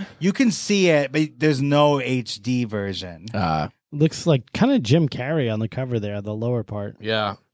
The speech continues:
Speaker 1: Well, they were both the rubber face.
Speaker 3: Yeah, I,
Speaker 2: Yeah, exactly.
Speaker 3: I'm sure, uh, everything builds up. You know, inspiration comes from all over the place. So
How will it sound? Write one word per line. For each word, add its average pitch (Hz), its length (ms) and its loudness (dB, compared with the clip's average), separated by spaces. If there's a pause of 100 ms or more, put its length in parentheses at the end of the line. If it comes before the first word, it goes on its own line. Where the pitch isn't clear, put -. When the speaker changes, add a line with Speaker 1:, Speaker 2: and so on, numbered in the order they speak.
Speaker 1:
Well, 196 200 4
they 143 120 6
were 139 140 6
both 131 540 2
the 120 240 0
rubber 143 340 0
face. 107 640 -8 (140)
Speaker 3:
Yeah, 175 320 4 (100)
I, 156 140 4
Speaker 2:
Yeah, 101 160 2
exactly. 98 520 -4
Speaker 3:
I'm 175 180 4
sure, 262 380 4
uh, 208 220 0 (300)
everything 208 420 4
builds 147 320 4
up. 123 180 2
You 135 120 4
know, 127 120 2
inspiration 135 680 2
comes 120 240 0
from 120 140 -2
all 113 160 2
over 104 160 2
the 104 80 2
place. 104 320 0
So 110 260 2